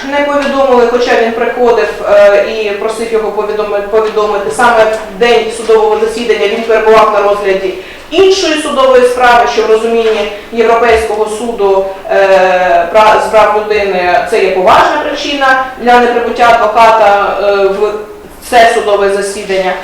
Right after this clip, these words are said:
Але в будь-якому разі, е, є вже зараз, як є. Ми опинилися саме в апеляційній інстанції. Е, е, ці всі підстави, вони є поважними, тому я як захисник, е, вважаю, що,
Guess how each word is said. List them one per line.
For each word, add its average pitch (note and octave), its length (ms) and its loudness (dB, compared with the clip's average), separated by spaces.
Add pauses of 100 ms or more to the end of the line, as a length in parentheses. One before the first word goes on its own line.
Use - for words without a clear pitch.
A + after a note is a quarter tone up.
(180)
Але E4+ 220 4
в D#4 220 0
будь-якому A#3+ 460 0
разі, C#4+ 420 0
е, G#3+ 460 2 (240)
є A#3 400 -2
вже A3+ 180 0
зараз, A#3 380 4
як G#3+ 220 -2
є. E3+ 140 -6
Ми G#3+ 120 0
опинилися G3 600 -2
саме G3 260 0 (140)
в F#3+ 40 -6
апеляційній F3+ 560 -6
інстанції. D4+ 680 -4 (320)
Е, G#3+ 260 4 (140)
е, A3 260 4
ці D#4 140 -2
всі C4+ 220 -6
підстави, A3 580 0
вони G#3+ 260 0
є G#3 180 0
поважними, A3 680 -2 (320)
тому B3 500 2 (180)
я A3+ 100 4
як A3 200 0
захисник, G#3+ 520 -6 (100)
е, G3+ 140 0 (440)
вважаю, A3+ 560 2
що, G#3 560 -2